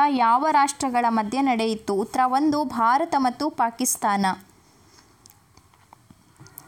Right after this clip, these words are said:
ಅರವತ್ತೆರಡು, ರಾಜ್ಯ ನೀತಿ ನಿರ್ದೇಶಕ ತತ್ವಗಳನ್ನು ಈ ಕೆಳಗಿನ ಯಾವ ಸಂವಿಧಾನದಿಂದ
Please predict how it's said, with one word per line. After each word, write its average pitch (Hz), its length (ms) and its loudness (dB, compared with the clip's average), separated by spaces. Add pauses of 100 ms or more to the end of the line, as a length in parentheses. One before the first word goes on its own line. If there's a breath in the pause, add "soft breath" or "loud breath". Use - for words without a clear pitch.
(100)
ಅರವತ್ತೆರಡು, 269 880 -2 (100)
ರಾಜ್ಯ 277 440 0
ನೀತಿ 302 380 0
ನಿರ್ದೇಶಕ 269 640 -2
ತತ್ವಗಳನ್ನು 254 840 0
ಈ 269 220 2
ಕೆಳಗಿನ 254 520 -2
ಯಾವ 254 400 2
ಸಂವಿಧಾನದಿಂದ 240 840 0